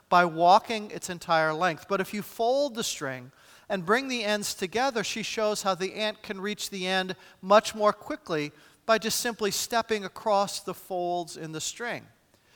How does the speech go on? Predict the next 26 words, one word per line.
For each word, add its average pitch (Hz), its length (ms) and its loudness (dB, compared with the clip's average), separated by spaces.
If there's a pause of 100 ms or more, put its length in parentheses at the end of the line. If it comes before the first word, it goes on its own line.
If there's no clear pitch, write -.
(240)
In 202 120 -4
the 196 60 -2
same 277 280 0
way 254 160 6
as 220 120 2
the 185 100 -6
string, 247 380 -4
Missus 185 260 -6
Whatsit 220 400 0
says 190 340 0
that 180 140 -6
time 220 420 0
and 180 120 -6
space 208 500 0 (300)
are 185 180 4
not 202 340 6
linear 196 540 -2
but 170 240 -4
can 208 160 -6
actually 156 480 -6
fold, 185 640 -6 (340)
hence 214 280 0
the 214 160 -2
name 160 420 -2
A 175 100 0
Wrinkle 170 560 -2